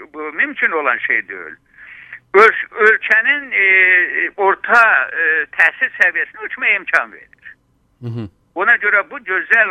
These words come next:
Speaker 1: xüsusiyyətləri hələ mən bunun çox az hissələrin deyirəm, çünki vaxt da yoxdur.
Speaker 2: Hı hı.
Speaker 1: Bu gözəl xüsusiyyətləri nə ilə əvəz etmək olar? Əvəz edici bir şey yoxdur.
Speaker 2: İki mənfi
Speaker 1: Mənim
Speaker 2: xüsusiyyəti
Speaker 1: aləmimdə
Speaker 2: var
Speaker 1: test-,
Speaker 2: dediniz, Şahlar bəy.
Speaker 1: iki dənə, bəli, testin iki qüsuru var.
Speaker 2: Bu, nədir onlar?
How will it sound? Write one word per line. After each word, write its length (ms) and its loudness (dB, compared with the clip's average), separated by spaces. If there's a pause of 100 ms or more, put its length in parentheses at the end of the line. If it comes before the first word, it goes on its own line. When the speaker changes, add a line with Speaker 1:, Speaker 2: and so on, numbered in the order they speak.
Speaker 1:
xüsusiyyətləri 720 0 (220)
hələ 200 -2
mən 260 -10
bunun 340 -8 (580)
çox 260 2
az 220 4
hissələrin 680 0
deyirəm, 420 -4
çünki 260 -12 (120)
vaxt 280 -2
da 60 -4
yoxdur. 480 -8
Speaker 2:
Hı 440 -18
hı. 40 -8
Speaker 1:
Bu 80 -4
gözəl 360 4
xüsusiyyətləri 720 0
nə 140 0
ilə 220 -2
əvəz 260 0
etmək 320 -10
olar? 260 -10
Əvəz 340 0
edici 320 -4
bir 120 0
şey 220 0
yoxdur. 460 -14
Speaker 2:
İki 240 -2
mənfi 340 6
Speaker 1:
Mənim 100 0
Speaker 2:
xüsusiyyəti 480 4
Speaker 1:
aləmimdə 140 8
Speaker 2:
var 100 8
Speaker 1:
test-, 60 -2
Speaker 2:
dediniz, 360 -2
Şahlar 320 2
bəy. 220 2
Speaker 1:
iki 240 -4
dənə, 300 4 (180)
bəli, 260 0
testin 340 -8
iki 220 -8
qüsuru 360 -14
var. 160 -20 (100)
Speaker 2:
Bu, 200 -16
nədir 300 0
onlar? 240 -4